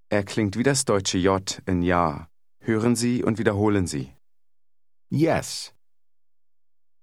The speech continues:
Speaker 2: Yes.
Speaker 1: Achten Sie auf das Y am Anfang des Wortes.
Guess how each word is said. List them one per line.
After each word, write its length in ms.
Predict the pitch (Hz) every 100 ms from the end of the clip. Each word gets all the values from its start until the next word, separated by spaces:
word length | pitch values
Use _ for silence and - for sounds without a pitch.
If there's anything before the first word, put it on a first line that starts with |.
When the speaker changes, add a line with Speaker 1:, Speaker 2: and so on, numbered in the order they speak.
| - - - - _ _ _ - _ _ _ _
Speaker 2:
Yes. 680 | 156 196 - - - - - _ _ _ _ _ _ _ _ _ _ _ _ _ - - - - - - - - - _ _ _ _ _ _ _ _ _ _ _ _ _ _ _ _ _ _ _ _ _ _ _ _ _ _
Speaker 1:
Achten 340 | - 127 - 127
Sie 140 | 110
auf 160 | 90 -
das 240 | 92 -
Y 460 | 123 - 92 82 85
am 120 | 95
Anfang 320 | - 85 101
des 240 | 95 101 -
Wortes. 560 | 95 98 80 - -